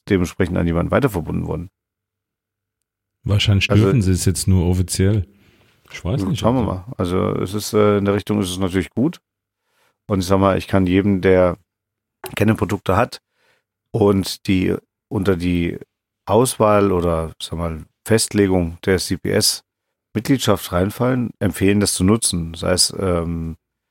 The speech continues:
Speaker 1: wirklich im kleinsten Programm, sei es, äh, mittendrin Silber, Gold, also wo man sich bewegt.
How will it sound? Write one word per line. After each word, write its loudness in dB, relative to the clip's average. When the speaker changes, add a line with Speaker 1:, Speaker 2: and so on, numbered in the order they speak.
Speaker 1:
wirklich -4
im -6
kleinsten 0
Programm, 0
sei 0
es, 0
äh, -12
mittendrin -2
Silber, 2
Gold, 2
also -2
wo 0
man 2
sich -6
bewegt. 0